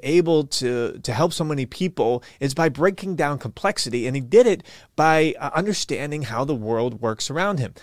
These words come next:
That's why in his Proverbs he could say, "Consider the way of the ant," or "Don't be like a slug." Or, you know, he understood the different systems of the world around him and was able to apply it to what he's doing. Um, and this is a critical skill for leaders to be able to develop,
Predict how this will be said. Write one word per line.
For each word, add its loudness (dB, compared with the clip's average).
That's 2
why 4
in 2
his -2
Proverbs 0
he -6
could -4
say, -2
"Consider -2
the -2
way 2
of 0
the -2
ant," -2
or 0
"Don't -2
be 2
like 2
a 2
slug." 4
Or, 4
you 4
know, 4
he 4
understood 2
the 0
different -2
systems 0
of -6
the -2
world 2
around -2
him -4
and 0
was -4
able 0
to -4
apply -2
it -2
to -4
what -4
he's -6
doing. -6
Um, -4
and 0
this 4
is -4
a -2
critical 0
skill 0
for -4
leaders 0
to -8
be -4
able -4
to -4
develop, 2